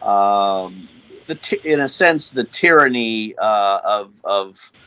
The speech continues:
enslaving, uh, people and, um, how this has been,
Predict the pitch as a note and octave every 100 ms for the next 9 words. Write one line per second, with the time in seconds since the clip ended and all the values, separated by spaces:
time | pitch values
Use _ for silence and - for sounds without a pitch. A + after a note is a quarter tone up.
0 | _ _ A2 G#2+ - C#3+ C#3 B2+ A#2 G#2+
1 | G#2 - F#2+ G2+ - A#2+ A2 G#2+ G2 G2
2 | F#2+ F#2+ F#2 F#2 - - F#2+ G2 F#2 F2+
3 | F#2+ - _ - - - A2+ G#2+ G#2+ -
4 | - - - G2 - G#2 G2 F#2+ G2